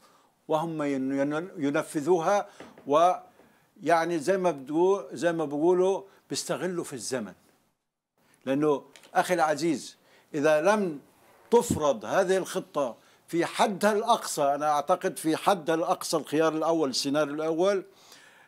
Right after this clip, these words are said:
لن تفرض أبدًا. ترامب موافق، في خلل في المقاوم-، في العرب،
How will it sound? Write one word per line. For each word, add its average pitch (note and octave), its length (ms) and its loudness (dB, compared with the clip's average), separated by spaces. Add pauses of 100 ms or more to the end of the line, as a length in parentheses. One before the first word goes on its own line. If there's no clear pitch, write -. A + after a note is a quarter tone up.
لن E3 440 -2
تفرض D#3 520 -2 (140)
أبدًا. A#2 340 -8 (1300)
ترامب D3 420 2 (420)
موافق، D3+ 580 2 (840)
في D3 140 -2
خلل D3+ 440 0 (480)
في C#3 120 -4
المقاوم-، C3+ 580 2
في - 100 -14
العرب، D3+ 520 2